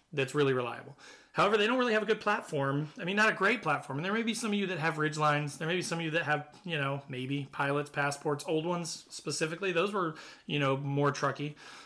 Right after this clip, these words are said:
Um, so that's a possibility. I don't wanna say anything bad about 'em 'cause they're great vehicles. They just don't have anything that's super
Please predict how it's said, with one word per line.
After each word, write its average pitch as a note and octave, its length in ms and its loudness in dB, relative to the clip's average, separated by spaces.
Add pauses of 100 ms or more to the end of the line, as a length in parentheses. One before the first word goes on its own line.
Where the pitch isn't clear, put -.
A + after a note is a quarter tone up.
(120)
Um, C3 520 2
so - 180 0
that's E3 200 0
a - 40 -14
possibility. C#3 540 2
I C3+ 40 0
don't C#3+ 100 2
wanna D3+ 140 0
say D#3 160 -2
anything C#3+ 240 -2
bad C3+ 180 0
about C3 140 -2
'em B2+ 80 -6
'cause C3+ 160 -6
they're C#3 80 -2
great D3+ 460 -2
vehicles. C3+ 380 0
They D3 120 2
just C#3+ 160 -4
don't D#3+ 100 0
have E3 120 0
anything D3+ 320 -2
that's C3 180 -4
super D#3 960 0